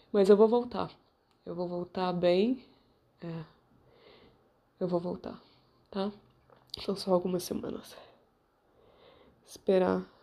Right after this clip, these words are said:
o que tiver que acontecer. Esperar o que, o que ainda não aconteceu acontecer e, e me recuperar disso. Então é isso.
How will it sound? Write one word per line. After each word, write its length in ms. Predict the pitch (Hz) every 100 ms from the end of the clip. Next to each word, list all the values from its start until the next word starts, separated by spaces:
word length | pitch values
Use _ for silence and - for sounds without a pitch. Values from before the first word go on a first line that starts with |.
| _
o 80 | 220
que 120 | -
tiver 280 | 202 202 190
que 100 | 185
acontecer. 720 | 180 190 190 185 - 202 202 - _ _ _ _ _ _ _ - - _ - _ _ _ _ _ - - - - - 202
Esperar 480 | 196 - 196 185
o 100 | 180
que, 500 | 180 - 190 180 165 - _ _ _ _ _ - _ -
o 80 | 208
que 160 | -
ainda 320 | 180 180 180 190
não 200 | 185 190
aconteceu 720 | 180 185 170 160 - 180 190 - _ _
acontecer 800 | - 165 175 180 170 - 185 202 - _ _
e, 500 | - 175 170 170 165 - _ -
e 80 | 180
me 120 | 185
recuperar 540 | 185 180 - 180 170
disso. 360 | - - - - _ _ - - - _ _ _ _ _ _ _ _ _ _ -
Então 340 | 208 214 226
é 100 | 226
isso. 360 | 190 185 -